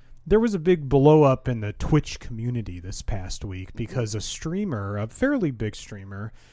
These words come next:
Speaker 1: was discovered to have been on one of these websites, uh, jerking off to his coworkers, like, deep fakes.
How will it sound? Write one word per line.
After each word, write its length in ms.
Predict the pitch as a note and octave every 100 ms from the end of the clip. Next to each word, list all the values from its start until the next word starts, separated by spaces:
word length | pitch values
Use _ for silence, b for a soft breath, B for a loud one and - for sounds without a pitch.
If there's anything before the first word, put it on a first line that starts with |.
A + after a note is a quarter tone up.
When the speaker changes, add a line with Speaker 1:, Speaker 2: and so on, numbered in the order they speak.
| b -
Speaker 1:
was 200 | C3 A#2+
discovered 600 | B2+ - D#3 D3+ D3+ C3
to 100 | B2+
have 240 | B2+ A#2
been 260 | A#2 A#2+ A#2+
on 420 | B2 B2+ B2+ A#2
one 160 | A2+ A#2+
of 220 | A#2 G#2+
these 260 | A2 G#2
websites, 800 | F#2+ F#2+ G2+ - B2+ A#2 B2+ - - b b b b
uh, 360 | B2 A2 G#2+ A2+
jerking 540 | A#2 A#2 C#3+ C#3+ D3 B2
off 340 | G#2+ A2+ -
to 460 | - - A2 G#2+ G#2+ b b
his 420 | - B2+ A2+ A2 C3 D3+
coworkers, 960 | - A#2+ A2+ A#2 A#2 - A#2+ A#2+ A#2+ B2
like, 260 | A2 G2+ F#2+
deep 240 | G#2 -
fakes. 520 | - C3+ C#3 - -